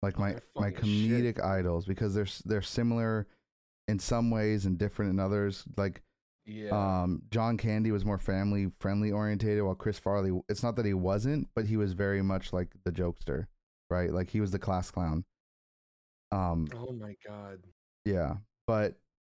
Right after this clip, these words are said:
Speaker 1: Dom DeLuise and John Candy, like, when I hear their voices, they, it just makes me think of my childhood mo-, cartoons that I would watch.
Speaker 2: Fuck, that's
Speaker 1: Um,
Speaker 2: nuts, man.
Speaker 1: have you looked up Dom DeLuise yet and actually hear
Speaker 2: Yeah, I
Speaker 1: his
Speaker 2: did.
Speaker 1: voice? Okay,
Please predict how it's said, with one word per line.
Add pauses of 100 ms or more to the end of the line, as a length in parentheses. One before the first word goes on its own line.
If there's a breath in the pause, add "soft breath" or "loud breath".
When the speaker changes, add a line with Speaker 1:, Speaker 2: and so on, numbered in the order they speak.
(240)
Speaker 1:
Dom
DeLuise
and
John
Candy,
like,
when
I
hear
their
voices, (240)
they,
it
just
makes
me
think
of
my
childhood
mo-, (160)
cartoons
that
I
would
watch. (1120)
Speaker 2:
Fuck, (200)
that's
Speaker 1:
Um, (120)
Speaker 2:
nuts,
man. (140)
Speaker 1:
have
you
looked
up
Dom
DeLuise
yet (260)
and
actually
hear
Speaker 2:
Yeah,
I
Speaker 1:
his
Speaker 2:
did.
Speaker 1:
voice?
Okay,